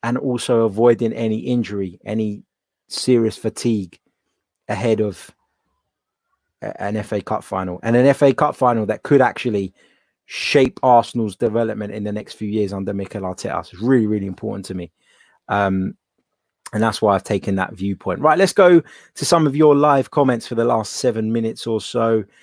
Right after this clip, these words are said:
Um, Omar says, "That was an embarrassing performance."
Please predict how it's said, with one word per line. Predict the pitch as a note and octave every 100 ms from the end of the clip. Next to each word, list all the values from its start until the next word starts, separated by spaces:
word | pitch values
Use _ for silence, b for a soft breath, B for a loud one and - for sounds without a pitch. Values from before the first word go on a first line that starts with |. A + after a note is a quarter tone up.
| b b _ -
Um, | A#2 A2+ A2 A2+ A2+ A2+ A#2 A2+ A2+ A#2 A#2 A2+ A2+ A2 - B B -
Omar | E3+ E3 C#3+
says, | - B2 G#2+
"That | C#3
was | C3+ A2+
an | A2
embarrassing | G#2+ - B2+ B2 - A2+
performance." | - - - C#3 C3+ C3+ C3+ -